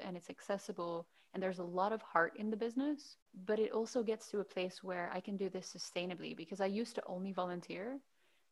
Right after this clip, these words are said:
And at that point, like, if you can't sustain yourself, you can't keep doing it.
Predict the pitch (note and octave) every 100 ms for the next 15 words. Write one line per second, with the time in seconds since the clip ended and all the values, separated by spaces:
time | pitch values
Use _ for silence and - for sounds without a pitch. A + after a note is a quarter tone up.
0 | _ G3+ G#3+ G3+ A3 A#3 A#3 A3+ F3 -
1 | - _ _ _ _ _ F#3+ G3 G#3 G#3+
2 | A3 - - - G#3 A3 A3 F#3+ F3 E3
3 | - F3+ F#3+ E3+ F#3 E3+ E3+ D#3+ -